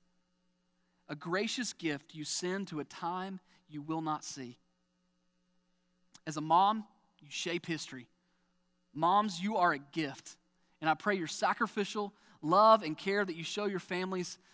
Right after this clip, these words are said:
every single day, I pray it never goes unnoticed. And as a church, we wanna love you, we wanna support you, we wanna walk with you and help in any way that we can.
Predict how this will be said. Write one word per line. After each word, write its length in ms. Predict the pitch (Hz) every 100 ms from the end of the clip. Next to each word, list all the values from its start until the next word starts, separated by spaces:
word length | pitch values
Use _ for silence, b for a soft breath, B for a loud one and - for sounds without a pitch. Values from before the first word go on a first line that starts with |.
| b b _
every 260 | 185 214 254
single 320 | - 226 185
day, 160 | 160 143
I 80 |
pray 220 | 139 190 160
it 40 |
never 380 | 165 185 202 220
goes 300 | 185 185 170
unnoticed. 600 | 156 147 139 117 - - _ _ _ _ _ _ _ _ _ _ -
And 100 | 165
as 100 | 160
a 60 |
church, 420 | - 196 233 - -
we 80 | 156
wanna 220 | 160 143
love 260 | 165 214 226
you, 140 | 233
we 80 | 185
wanna 160 | 156
support 500 | 147 147 - 214 -
you, 180 | 220 196 b b _
we 80 | 156
wanna 160 | 143
walk 340 | 139 175 202 208
with 160 | 190
you 180 | 208 196
and 80 | 156
help 240 | 147 190
in 80 | 185
any 140 | 175 202
way 160 | 190
that 140 | 170 156
we 80 |
can. 340 | 151 143 135